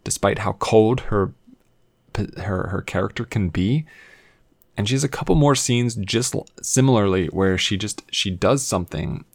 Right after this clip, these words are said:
and, you know, she looks, she's very flat-faced. She's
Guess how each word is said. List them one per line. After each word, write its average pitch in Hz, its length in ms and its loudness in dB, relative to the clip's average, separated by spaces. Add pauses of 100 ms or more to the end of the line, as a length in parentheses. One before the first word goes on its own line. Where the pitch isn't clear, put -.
and, 90 520 -4 (1300)
you 98 100 0
know, 92 120 0
she 95 260 2
looks, 104 320 -2 (720)
she's 90 200 -2
very 92 160 0
flat-faced. 101 800 0
She's - 400 -4